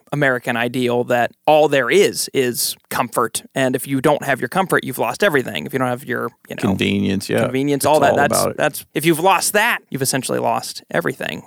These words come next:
Speaker 1: And, you know, if you don't have Christ, that could be true. In a sense, you've already lost everything if you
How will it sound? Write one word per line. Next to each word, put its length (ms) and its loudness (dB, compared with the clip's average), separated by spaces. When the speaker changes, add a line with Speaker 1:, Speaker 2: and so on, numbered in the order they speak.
Speaker 1:
And, 360 -8
you 160 0
know, 140 2
if 140 -2
you 60 4
don't 140 4
have 280 2
Christ, 580 -2
that 160 0
could 180 -8
be 200 0
true. 400 0
In 120 -4
a 40 -4
sense, 280 0
you've 120 2
already 240 4
lost 280 -14
everything 360 -6
if 100 -12
you 80 -14